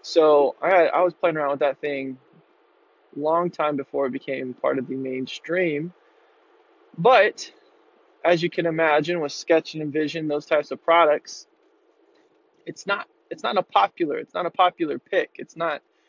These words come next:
one of those tools that, um,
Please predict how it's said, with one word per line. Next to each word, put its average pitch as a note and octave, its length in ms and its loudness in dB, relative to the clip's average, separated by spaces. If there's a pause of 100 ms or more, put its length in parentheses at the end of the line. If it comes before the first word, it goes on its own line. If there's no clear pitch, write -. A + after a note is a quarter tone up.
(300)
one E3+ 160 0
of D#3 80 0
those D#3+ 220 2
tools D#3+ 600 0
that, C#3+ 540 -2 (140)
um, C3+ 640 -8